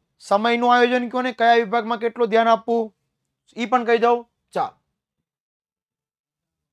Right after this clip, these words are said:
તો વિભાગ એ ત્રીસ મિનિટનો સમય ફાળવવો, વિભાગ બી ત્રીસ મિનિટ, વિભાગ સી સાઈઠ મિનિટ, વિભાગ ડી સાઈઠ મિનિટ.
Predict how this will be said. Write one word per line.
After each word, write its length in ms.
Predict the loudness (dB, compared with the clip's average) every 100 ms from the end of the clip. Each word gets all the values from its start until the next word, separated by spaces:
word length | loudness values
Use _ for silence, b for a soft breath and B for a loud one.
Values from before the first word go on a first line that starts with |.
| _ _ _ _ _ _
તો 100 | -4
વિભાગ 440 | -4 4 8 8 6
એ 420 | 6 6 4 -4 _ _ _ _ _ _ _ -6
ત્રીસ 280 | -4 -4 -4
મિનિટનો 280 | -6 -4
સમય 280 | -6 -6 -4
ફાળવવો, 500 | 0 0 0 -6 -16 _ _ _ _ _
વિભાગ 300 | -2 8 8
બી 400 | 6 -2 -4 -6 _ _
ત્રીસ 320 | -8 -6 -6 -8
મિનિટ, 320 | -8 -8 -12 _ _ _ _
વિભાગ 340 | 0 6 6
સી 380 | 4 -10 -10 -12 -18
સાઈઠ 380 | 0 2 2 -2
મિનિટ, 360 | -6 -8 -10 _ _
વિભાગ 320 | -4 4 4
ડી 300 | 2 -10 -10 _
સાઈઠ 400 | _ -8 -8 -10
મિનિટ. 240 | -20 -20